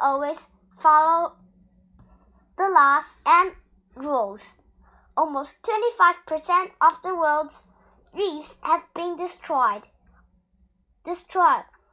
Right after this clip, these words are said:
More than half the, of the rest are damaged. We can all do things to help protect, protect the reefs. We can help even if we don't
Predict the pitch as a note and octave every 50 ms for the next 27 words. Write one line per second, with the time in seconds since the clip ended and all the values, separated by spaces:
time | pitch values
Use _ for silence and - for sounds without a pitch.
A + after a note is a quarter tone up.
0 | _ _ _ - D4+ F4 F4+ E4+ F4 D#4+ - - - G#4+ A4 A4 - - C4+ C4+
1 | C4+ - _ _ _ _ - C#4+ D4 - - D4+ D4+ C#4 E4+ F#4+ G4 F4 F#4+ F#4+
2 | - _ _ _ _ _ _ _ C#4+ E4 F4 E4+ - - D4+ C4 A#3 G#3+ G3 D3+
3 | C#3 B2+ - _ - - _ _ _ _ _ _ _ _ _ _ _ _ _ _
4 | - E4 D#4 - F#4+ - - - C4 A4+ A#4 A#4 F#4 C#4+ C4+ A#3+ A#3+ A#3+ - C4
5 | B3+ B3+ B3+ - - _ - D4 D4+ D4+ F4 E4+ - - - _ - - - D#4
6 | D4 F#4+ F#4 - - _ _ _ _ _ _ _ _ _ _ _ _ _ _ -
7 | D4+ C#4+ - - F#4 F4 - - _ _ _ _ _ _ - C#4+ D4+ D4 C#4+ C#4+
8 | C#4 A#3+ G#3 A#3 - - - - _ _ _ _ _ _ _ - - D4+ - F4+
9 | E4+ - - A#4 A#4+ G4 - - _ _ _ _ _ _ _ _ - G#4 A4+ A4+
10 | E4 C#4+ C4+ C4+ - - - D#4 D4 - _ _ _ _ _ _ _ _ - G4+
11 | A4 F4+ D#4 C4 B3 -